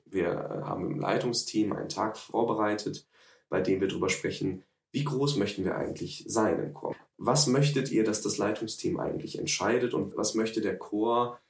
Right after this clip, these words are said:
selbst bei sich im Chor entschieden haben. Also wirklich auch diese Grundsatzfragen der demokratischen Verantwortungsübergabe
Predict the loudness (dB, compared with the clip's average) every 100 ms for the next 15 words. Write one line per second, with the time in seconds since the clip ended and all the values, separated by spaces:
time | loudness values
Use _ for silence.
0 | _ 0 2 4 4 4 2 0 2 0
1 | -2 -6 -6 -6 -6 -2 0 0 -2 -2
2 | -2 -2 -6 -10 -10 -12 -8 -10 -12 _
3 | _ _ 0 2 2 2 0 0 -2 -2
4 | -4 -2 -2 -2 0 0 2 2 2 2
5 | 2 2 2 0 -2 -2 -2 -2 -4 -4
6 | -4 -6 -8 -2 -2 -2 -4 -4 -4 -8
7 | -8 -4 -4 -2 -4 -2 -6 -8 _ _
8 | _ _ _ 4 6 6 4 0 0 2
9 | 2 2